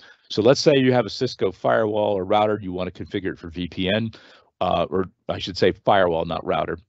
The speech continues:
Uh, if you were doing a Cisco firewall and you want to support always on V P N, you can do it. One of two th-, scenarios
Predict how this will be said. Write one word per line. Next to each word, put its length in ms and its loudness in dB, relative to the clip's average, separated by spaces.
Uh, 180 0
if 160 -6
you 120 -6
were 100 -6
doing 240 2
a 40 2
Cisco 360 2
firewall 520 4
and 100 0
you 80 -2
want 220 -2
to 80 -10
support 360 0
always 240 4
on 180 0
V 140 -6
P 220 -6
N, 120 -2
you 100 -6
can 160 -6
do 220 2
it. 140 0
One 260 0
of 120 0
two 240 0
th-, 160 -10
scenarios 840 2